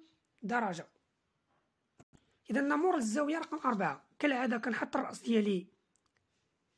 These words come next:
مع مركز الدائرة، الخط خص يكون مع الضلع ديالي، وبعد ذلك كنحط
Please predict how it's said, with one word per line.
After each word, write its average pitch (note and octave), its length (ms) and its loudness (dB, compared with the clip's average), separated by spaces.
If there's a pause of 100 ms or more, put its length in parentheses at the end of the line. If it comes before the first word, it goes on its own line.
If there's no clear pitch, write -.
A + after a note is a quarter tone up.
(220)
مع G3+ 340 4
مركز C4 320 0
الدائرة، G#3+ 520 0
الخط D4 320 -4
خص - 160 -10
يكون B3+ 200 -2
مع F#3 180 2
الضلع A3 380 -6
ديالي، D4 520 -2 (640)
وبعد G#3 300 -4
ذلك D4 500 -6
كنحط D4 340 -2